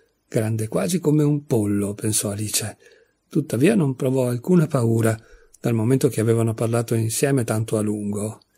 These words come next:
"Allora non tutti gli insetti ti piacciono?", riprese a dire la zanzara, come se nulla fosse successo. "Mi piacciono quelli che sanno parlare", rispose Alice. "Io vengo da un paese dove gli insetti non parlano."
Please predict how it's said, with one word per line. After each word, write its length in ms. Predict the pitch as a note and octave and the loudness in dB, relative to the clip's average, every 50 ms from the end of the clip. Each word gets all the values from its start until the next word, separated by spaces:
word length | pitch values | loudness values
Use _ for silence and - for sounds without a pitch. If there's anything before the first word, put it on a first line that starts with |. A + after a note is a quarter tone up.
| _ _ _ _ _ _ _ _ _ _ _ - | _ _ _ _ _ _ _ _ _ _ _ -6
"Allora 360 | - D3 D3 F#3 G#3+ F#3+ D3+ | -4 -2 0 2 2 2 2
non 340 | B2+ C#3 D3 D3 C#3+ C3+ C3 | 4 4 4 4 4 2 0
tutti 300 | - - D3 - - C3+ | -4 -6 -6 -2 -2 0
gli 80 | C3 C3 | 2 4
insetti 800 | B2+ B2+ B2 - - B3 C#4 G3+ - - - B2 A#2 A#2 A2+ A2+ | 4 4 2 2 0 2 0 0 0 0 0 2 2 2 0 2
ti 140 | - C#3+ B2 | 2 2 4
piacciono?", 800 | - C3+ A#2 G#2+ G#2+ - - - A#2 A2+ A#2 A2+ A2 A2 _ _ | 4 2 2 2 -4 -2 0 2 2 2 2 0 -2 -6 _ _
riprese 420 | - D3+ C3 B2 C#3 C3 B2+ A#2+ B2+ | 0 0 2 2 2 2 2 2 2
a 40 | A2+ | 2
dire 240 | A2+ C#3 C3+ B2+ | 2 2 2 2
la 160 | A2 A2+ A2 A2 | 0 -2 -2 -2
zanzara, 580 | - A2+ A2 A2+ A2 B2+ C3 C3+ C3+ C3+ A2 - - - _ _ _ _ _ _ | 0 0 0 0 0 2 2 2 2 2 0 -4 -10 -20 _ _ _ _ _ _
come 240 | - - D3+ B2 A#2+ | -2 0 0 0 0
se 200 | A#2+ - - C#3 | 0 2 4 6
nulla 300 | C3 C3+ C#3+ C#3 B2+ B2 | 6 6 6 6 4 2
fosse 300 | A2+ - C3 A#2 - - | 2 2 0 0 0 0
successo. 920 | A2+ - B2+ A2+ A2 - - A2+ G#2 G#2 - - - - G#2 G2 - - _ _ _ - | 0 0 -2 -2 -2 -2 -2 -2 0 0 0 0 0 0 -2 -6 -8 -16 _ _ _ -2
"Mi 120 | - C3 | -2 -2
piacciono 480 | A#2+ - D3 D#3+ D3+ - - C#3 B2+ B2 | 0 0 0 -2 0 0 0 2 2 2
quelli 240 | A#2+ C3 B2+ B2 B2+ | 2 2 2 2 0
che 120 | B2 A#2 | -2 -2
sanno 340 | - - B2 A2+ A2+ A2 A2 | -4 -2 -2 -2 -2 -2 -4
parlare", 720 | A2 A2+ A2 G#2+ A2+ B2+ D#3 F#3+ E3+ C#3 A2 G#2+ - _ _ - | -4 -6 -6 -4 -2 -2 -2 -2 -2 -4 -8 -10 -14 _ _ -4
rispose 440 | D#3+ C#3 B2+ - - C#3 B2 B2 A#2+ | -2 -2 -2 -2 -4 -4 -2 -2 0
Alice. 440 | A2+ B2+ B2+ A2+ - - A#2 A2 - - - _ _ _ _ _ _ _ _ _ _ _ _ - | 0 0 0 0 -2 -4 -4 -6 -8 -16 -20 _ _ _ _ _ _ _ _ _ _ _ _ 0
"Io 140 | - F3 D#3+ | 4 6 6
vengo 260 | C#3 C#3 C3+ C#3+ C#3 | 6 4 2 2 2
da 100 | C3+ C3+ | 4 2
un 80 | C3 C#3 | 0 0
paese 380 | C3+ D3 C#3 E3+ G#3+ E3 E3 C3+ | 0 0 2 2 4 4 4 4
dove 180 | B2+ A#2+ A#2 | 4 4 4
gli 60 | A#2+ | 4
insetti 460 | B2 B2 A#2 - D3 C#3 - - B2 A#2 | 4 2 2 2 2 0 0 2 2 4
non 260 | D3 G3+ A#3 E3 A#2+ | 4 4 4 2 0
parlano." 680 | - A#2 G2 G2 G2 G2+ G#2 G2+ G2+ G2 F#2+ F2 - | -4 -8 -8 -8 -8 -6 -6 -6 -6 -6 -8 -10 -12